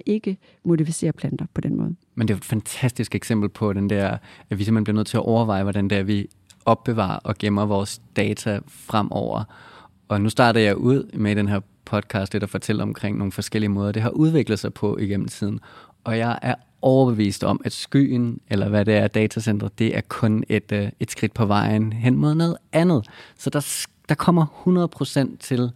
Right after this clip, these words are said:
Speaker 2: øh, at blive udviklet en anden teknologi, hvor vi vil lære data, fordi vi får et endnu større behov for at lære data. Det har hele tiden vokset igennem historien.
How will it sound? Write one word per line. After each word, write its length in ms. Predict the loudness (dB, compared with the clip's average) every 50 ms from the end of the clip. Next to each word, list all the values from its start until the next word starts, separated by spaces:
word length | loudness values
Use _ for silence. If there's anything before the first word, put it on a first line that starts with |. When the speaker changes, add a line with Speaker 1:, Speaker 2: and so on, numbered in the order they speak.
| -8 -18 -20 -20 -20 -20 -20 -20 -20 -20 -20 -12 -2
Speaker 2:
øh, 640 | 0 2 2 4 4 2 2 2 2 0 0 -2 -2 -4 -6 -10 -14 -20 _ -2
at 340 | 0 2 4 4 4 2 2
blive 140 | 2 2 4
udviklet 360 | 4 4 2 2 2 2 2
en 60 | 2
anden 160 | 2 2 0 -2
teknologi, 500 | -2 -2 -2 0 0 0 0 0 0 -2 0
hvor 180 | 0 0 2
vi 160 | 2 2 0 2
vil 140 | 2 2
lære 200 | 2 2 2 0
data, 360 | 0 0 0 0 0 -2 -4 -4
fordi 220 | -4 -4 -2 -2
vi 220 | 0 0 0 0
får 220 | 0 0 0 0 0
et 60 | 0 2
endnu 180 | 4 4 4
større 260 | 4 4 4 4 4 4
behov 420 | 2 0 0 0 0 0 -2 -6 -8
for 360 | -2 0 0 0 0 0 0
at 80 | 0 0
lære 120 | 0 0
data. 360 | -2 -2 -2 -2 -4 -6 -8 -8 -10 -16 -20 -20 -20 -20 -20 -6 -2
Det 80 | 0
har 80 | 0 2
hele 200 | 2 2 2 2
tiden 220 | 2 0 2 2
vokset 300 | 2 0 -2 -4 -6 -6
igennem 220 | -4 -4 -4 -6 -6
historien. 420 | -8 -8 -8 -8 -6 -6 -8 -8